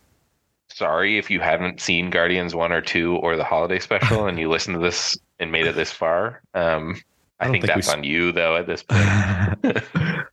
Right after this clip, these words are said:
Speaker 2: feel like we didn't really spoil too much from those, but
Speaker 1: Yeah,
Speaker 2: they're f-,
Speaker 1: yeah.
Speaker 2: such fun watches. Like, I like all of 'em. I like, I love the Guardians.
Speaker 1: Definitely.
Speaker 2: It's gonna be sad to see them end. <laughs>
Speaker 1: Definitely. I'm, I am hoping, 'cause we recently just watched, uh, Big Hero six again,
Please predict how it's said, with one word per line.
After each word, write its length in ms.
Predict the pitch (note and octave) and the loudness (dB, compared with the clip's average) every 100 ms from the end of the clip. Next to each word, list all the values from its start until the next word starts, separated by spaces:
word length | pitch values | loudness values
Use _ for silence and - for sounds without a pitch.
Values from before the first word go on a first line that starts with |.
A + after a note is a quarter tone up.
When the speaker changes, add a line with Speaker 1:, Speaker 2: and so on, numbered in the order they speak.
| _ | _
Speaker 2:
feel 120 | B2 | -2
like 80 | G2+ | 0
we 100 | F#2+ | 2
didn't 140 | F2 | 2
really 140 | E2+ D#2+ | 0 -2
spoil 640 | - - F#2 D#2+ D2+ - _ - | -4 -2 0 2 0 -4 _ -10
too 200 | - E2+ | -4 0
much 220 | D#2 C2+ | 0 0
from 140 | - E2 | 0 0
those, 360 | D#2 D2 D2+ D#2 | 2 2 0 -2
but 340 | E2+ E2 C#2+ | -2 0 0
Speaker 1:
Yeah, 140 | D4 - | 0 0
Speaker 2:
they're 100 | - | -2
f-, 100 | - | -4
Speaker 1:
yeah. 280 | - - - | -4 -4 -6
Speaker 2:
such 420 | - - G#2+ - | -6 -2 0 0
fun 260 | - F2 D2 | -2 -2 0
watches. 500 | C#2 C2+ - D2+ D2+ | 0 -2 -2 -2 0
Like, 480 | E2 E2+ E2+ - - _ _ | 0 2 0 -4 -14 _ _
I 120 | A2 | -2
like 280 | A2 F#2+ - | 0 0 -2
all 300 | - D2 D2+ | 0 0 2
of 120 | D2 D#2 | 0 0
'em. 260 | D#2+ D#2 - G#2+ | -2 -2 -4 0
I 60 | |
like, 260 | G#2 G2 - | 2 0 0
I 60 | A#2+ | 0
love 220 | G2 E2+ | 0 0
the 100 | D#2 | 0
Guardians. 320 | D#2+ D#2+ E2+ | 0 2 2
Speaker 1:
Definitely. 220 | D#2+ - | 0 0
Speaker 2:
It's 80 | - | 0
gonna 220 | G#2 F2 | 2 2
be 120 | F2 E2 | 0 -2
sad 360 | - D#2+ E2 | 0 0 0
to 80 | E2+ | -2
see 160 | - F2 | -2 0
them 220 | F2+ F2+ | 2 2
end. 260 | F#2 F#2+ G2+ - - | 2 2 0 -4 -20
<laughs> 280 | _ _ _ | _ _ _
Speaker 1:
Definitely. 500 | D#2 - D2+ - - - | -2 0 -2 -2 -2 -2
I'm, 260 | A2 A2+ A2+ | -2 -2 -2
I 120 | - A2+ | 0 0
am 300 | A2 A2+ A#2+ | 2 2 0
hoping, 340 | A#2 A2+ A2+ | -2 0 -2
'cause 160 | G#2+ G2+ | 0 0
we 160 | G#2+ G2+ | 0 0
recently 440 | G2 - G#2+ F#2+ | -2 -2 -2 0
just 220 | G2+ - | 0 2
watched, 340 | G2 F2 - F2+ | 2 2 0 0
uh, 380 | E2+ E2 E2 - - _ - | 2 2 2 -2 -6 _ -4
Big 120 | F2+ | 0
Hero 200 | E2 F2+ | 2 2
six 380 | E2 F#2 - - | 2 -2 -2 -2
again, 360 | F#2+ G2 A2 | 2 2 2